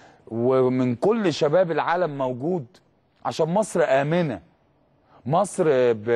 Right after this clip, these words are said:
بتبني، ومصر بتكبر، ومصر بتطور. مصر بتبني ومصر بتطور، هو ده الم-، اللي كلنا ب-، شايفينه. انتوا، انتوا فاهمين يعني ايه يا جماعه نعمل ثورتين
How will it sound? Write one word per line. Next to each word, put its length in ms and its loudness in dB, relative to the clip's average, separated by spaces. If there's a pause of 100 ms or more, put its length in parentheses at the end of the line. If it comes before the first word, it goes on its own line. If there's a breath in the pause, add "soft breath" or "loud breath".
بتبني، 560 0
ومصر 520 0
بتكبر، 540 0
ومصر 420 -2
بتطور. 680 -2 (2250)
مصر 320 0
بتبني 440 0
ومصر 420 0
بتطور، 680 0
هو 220 2
ده 140 2
الم-، 220 -4
اللي 320 -2
كلنا 440 0
ب-، 200 -8 (180 loud breath)
شايفينه. 600 0 (640 soft breath)
انتوا، 340 -2
انتوا 180 -2
فاهمين 420 2
يعني 280 -2
ايه 60 2
يا 60 4
جماعه 540 0 (200 loud breath)
نعمل 460 -4
ثورتين 680 0